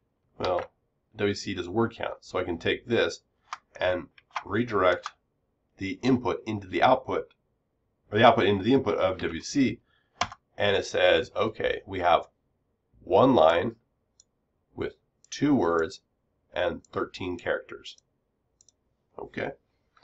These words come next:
So now I wanna try doing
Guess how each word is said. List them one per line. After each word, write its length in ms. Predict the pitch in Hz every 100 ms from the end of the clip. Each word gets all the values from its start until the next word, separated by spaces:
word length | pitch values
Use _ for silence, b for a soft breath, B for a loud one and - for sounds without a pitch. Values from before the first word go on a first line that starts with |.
| b b b b b _
So 260 | - 143
now 240 | 127 135 139
I 40 |
wanna 200 | 131 117
try 480 | 101 113 104 104 98
doing 920 | 95 92 92 87 87 85 82 80 80